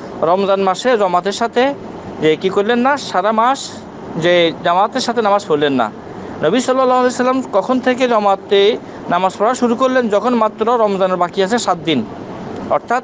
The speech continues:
রমজানের তেইশতম তারিখ থেকে নবী সাল্লাল্লাহু আলাইহি সাল্লাম তিন দিন কি করছেন? জামাত করছেন। প্রথম দিনের condition যেটা,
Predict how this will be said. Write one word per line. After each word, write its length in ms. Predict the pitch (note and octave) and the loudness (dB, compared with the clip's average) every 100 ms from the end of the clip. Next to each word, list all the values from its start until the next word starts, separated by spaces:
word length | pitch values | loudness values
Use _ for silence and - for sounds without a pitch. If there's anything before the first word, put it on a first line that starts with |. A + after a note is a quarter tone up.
| - | -6
রমজানের 540 | - F#3+ G#3 G3+ G#3 B3+ A#3+ | -2 0 2 2 2 0 2
তেইশতম 460 | A3+ G#3+ - A3 G3+ | 0 0 0 -2 0
তারিখ 260 | G3 A3+ B3+ | 0 0 -2
থেকে 220 | C4 C4+ C#4 | -2 0 2
নবী 180 | A3+ | 2
সাল্লাল্লাহু 400 | A#3 A3+ A3+ A3+ | 0 2 2 4
আলাইহি 160 | A3+ A3+ | 2 0
সাল্লাম 200 | B3 B3+ B3 | 0 0 2
তিন 160 | A3+ | 4
দিন 140 | A3 G#3+ | 4 2
কি 120 | G#3+ | 2
করছেন? 320 | G#3+ G#3 D#4+ - - - - | 0 2 -2 -4 -14 -12 -4
জামাত 280 | D#3+ G3 F#3+ | 0 0 0
করছেন। 300 | E3 - B2+ A#2 - - - - - | -2 -2 -4 -6 -14 -14 -12 -10 -2
প্রথম 360 | - - D4 | 0 0 0
দিনের 260 | C#4+ C#4 C4+ | 2 2 2
condition 480 | B3+ A#3 G#3+ A#3 A3+ | 2 2 2 2 0
যেটা, 380 | G#3 G3+ A3+ | 0 0 0